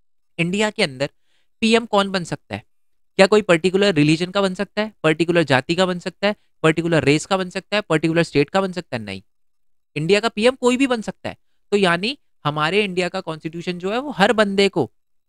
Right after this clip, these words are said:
एक वो प्रोवाइड करता है, प्रोविजन प्रोवाइड करता है कि कोई भी बन सकता है। है ना? But ऐसा सब कंट्री में नहीं होता, जैसे कि पड़ोस में देख लो पाकिस्तान, है ना?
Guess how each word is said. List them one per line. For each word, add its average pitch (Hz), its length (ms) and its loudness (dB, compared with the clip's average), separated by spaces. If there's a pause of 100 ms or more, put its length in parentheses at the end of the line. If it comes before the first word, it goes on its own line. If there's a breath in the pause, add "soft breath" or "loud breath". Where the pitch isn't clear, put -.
(100)
एक 196 420 0
वो 170 260 -2
प्रोवाइड 180 420 0
करता 165 260 -4
है, 175 140 -2
प्रोविजन 165 380 -6
प्रोवाइड 175 340 -4
करता 180 240 -8
है 247 40 -2
कि 285 100 -4
कोई 240 220 -2
भी 233 80 -4
बन 202 160 -6
सकता 139 280 -8
है। 98 80 -12 (460)
है 135 60 -6
ना? 180 100 -4 (280)
But 156 80 4
ऐसा 160 220 4
सब 190 200 -4
कंट्री 180 300 -2
में 185 100 0
नहीं 185 180 -2
होता, 165 220 -8 (280)
जैसे 147 220 0
कि 185 200 -2
पड़ोस 156 360 0
में 175 100 -2
देख 165 200 0
लो 170 80 -2
पाकिस्तान, 156 540 -4 (600)
है 127 60 -2
ना? 170 140 -6